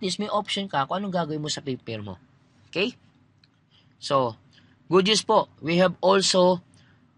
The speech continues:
we have, uh, also, uh, have unilevel bonus po for your residual income. So, lahat ng product na bibili mo o repeat order purchase po, lahat ng yan meron pong unilevel income po. Okay? So, guys, thank you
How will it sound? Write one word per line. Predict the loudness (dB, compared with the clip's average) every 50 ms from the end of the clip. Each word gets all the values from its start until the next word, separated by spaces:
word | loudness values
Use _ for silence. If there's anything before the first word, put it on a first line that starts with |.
| _ _ -4
we | -2 0 0
have, | 0 0 2
uh, | 4 4 6 8 8 8 8 8 6 6 6 6 4 4 2 2 0 2
also, | 2 2 2 4 4 4
uh, | 4 4 6 6 6 6 6 4 4 4
have | 4 4 4 2 0 -8 -8 -4
unilevel | -2 -2 0 2 2 2 2 2 2 0 2
bonus | 2 2 4 2 0 -2
po | -4 -4 -4 -6 -6 _ _ _ _ -2
for | 0 0 2
your | 2 2 0
residual | 0 0 -2 -2 -2 -2 -2 -2 -2 -2
income. | -2 -6 -8 -8 -10 -10 -10 -8
So, | -6 -4
lahat | -4 -2 -2 -2 -2 -2
ng | -4 -6 -2
product | 0 0 0 0 -2 -4 -4
na | -4
bibili | -2 -2 -2 -2 -2 -2 -2 -2
mo | -2 -2 -2
o | -2 -2 -2 -2
repeat | -2 -4 -6 -8 -6 _
order | 4 4 4 4 2 -2
purchase | -2 -2 -4 -4 -2 -2 -2 -2 -2 -4
po, | -2 -2 -4 -4 -4 _ -20 -20 -20 -20 _ -10 -2
lahat | -2 0 2 2 0 0
ng | 0 -2 -2 0
yan | 2 2 2 2 0 -2
meron | -4 -4 -4 -6 -4
pong | -4 -2 0 0 -2 -4 -8 _ _ _ _ -8
unilevel | -6 -4 -2 -2 0 2 2 2 2 0 -2 -2
income | -4 -6 -2 -4 -4 -4
po. | -4 -8 -10 -12 _ _ _ _ _ _ -4
Okay? | -2 -2 -2 -2 -4 _ _ _ _ _ _ _ _
So, | -10 -4 -4 -2 2
guys, | 6 6 6 6 4 2 0 -8 -12 _ _ _ _ -20 _ _ _ _ _ _ _ -6
thank | -4 -2 -2 -4 -4 -2 0
you | 2 4 4 4 4 2 0